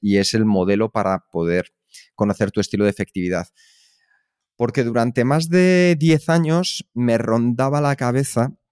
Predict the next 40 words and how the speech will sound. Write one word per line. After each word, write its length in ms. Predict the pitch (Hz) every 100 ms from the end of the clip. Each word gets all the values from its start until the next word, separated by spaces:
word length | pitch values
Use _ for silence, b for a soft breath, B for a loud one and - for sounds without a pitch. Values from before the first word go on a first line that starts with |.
| _ _ _ _ _ _ _
desde 420 | 95 90 92 92 92
que 520 | - 90 85 80 64 - _ _ _ _ - - - 58 92
me 360 | 85 85 90
dedico 300 | 95 110 -
al 80 | 95
mundo 260 | 104 104 95
de 100 | 92
la, 360 | 90 85 80
de 80 | 78
la 100 | 85
productividad, 800 | - 85 80 - 82 85 101 110 _ B B B _
es 380 | - 190 - - _ _
de 240 | - 98
qué 140 | - 127
manera 360 | 139 131 127 131
podemos 340 | 113 117 113
hacer 540 | 95 - 110 117 123 _ _ _ _ -
que 500 | 107 107 107 107 - _ -
no 440 | 92 120 127 131
sea 360 | - 127 123 117
el 140 | 110
método 480 | 110 117 117 117 113
al 140 | 107
que 80 | 104
te 100 | 92
tengas 240 | 107 110
que 80 | -
adaptar, 320 | 98 95 107
sino 380 | 107 113 101 95
que 260 | - 98 87 _ _ -
el 160 | 101
método 360 | 107 117 123 117
se 140 | -
adapte 300 | 95 107 -
a 80 | 107
cada 260 | - 90 82
una 240 | 98 104
de 80 | 95
las 160 | 87 -
personas. 540 | 80 - 92 80 -